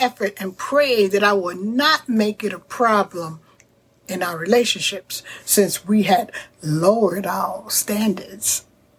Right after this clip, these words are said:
of living. He died very shortly after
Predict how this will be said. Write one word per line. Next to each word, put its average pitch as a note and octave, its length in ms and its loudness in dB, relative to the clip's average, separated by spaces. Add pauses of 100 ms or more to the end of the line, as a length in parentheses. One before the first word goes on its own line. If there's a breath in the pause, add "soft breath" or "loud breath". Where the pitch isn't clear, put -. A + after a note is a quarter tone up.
of D3+ 200 -8
living. G3+ 340 -2 (1500 loud breath)
He - 200 -6
died A3 360 4
very A3 280 2
shortly C4+ 440 -2
after G#3 500 -6